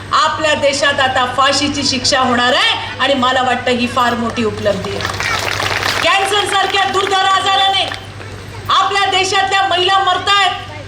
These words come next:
आधी शंभरामध्ये दोन ऐकायला यायच्या, आता शंभरामध्ये ऐंशी ऐकायला येत आहे.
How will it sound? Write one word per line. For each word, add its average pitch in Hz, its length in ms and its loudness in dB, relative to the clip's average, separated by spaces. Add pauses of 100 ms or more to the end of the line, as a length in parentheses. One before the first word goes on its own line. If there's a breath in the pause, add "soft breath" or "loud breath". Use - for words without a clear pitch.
(600)
आधी 311 260 2
शंभरामध्ये 330 760 2
दोन 320 320 2
ऐकायला 302 400 0
यायच्या, 277 380 2
आता 269 240 0
शंभरामध्ये 262 680 2 (100)
ऐंशी 254 300 0
ऐकायला 240 420 0
येत 226 160 -2
आहे. 240 220 0